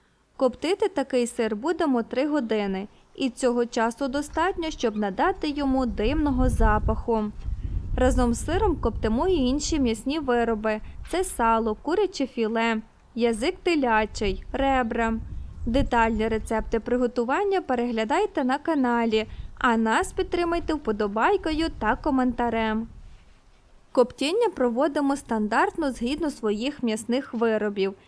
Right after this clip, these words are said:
Тільки відстань від вогню до сиру по можливості збільшуємо. Зазвичай вона у нас становить півтора метра, а коли коптимо сир, шухлядку з дровами відсуваємо ще назад.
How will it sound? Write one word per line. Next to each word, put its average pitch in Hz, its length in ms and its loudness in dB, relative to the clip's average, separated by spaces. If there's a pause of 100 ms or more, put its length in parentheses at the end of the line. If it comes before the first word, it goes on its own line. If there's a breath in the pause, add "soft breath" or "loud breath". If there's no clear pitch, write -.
(340 soft breath)
Тільки 269 360 0
відстань 226 500 0
від 214 180 0
вогню 226 440 2
до 226 140 -2
сиру 370 520 0
по 233 140 2
можливості 285 760 0
збільшуємо. 214 920 -2 (560 soft breath)
Зазвичай 277 640 0
вона 320 260 0
у 311 120 2
нас 262 220 0
становить 262 520 -2
півтора 240 500 0
метра, 220 600 0 (240 loud breath)
а 247 160 4
коли 247 300 2
коптимо 233 580 0
сир, 330 460 -2
шухлядку 233 760 0
з 208 60 -6
дровами 294 600 2
відсуваємо 277 840 0
ще 233 300 -2
назад. 226 480 2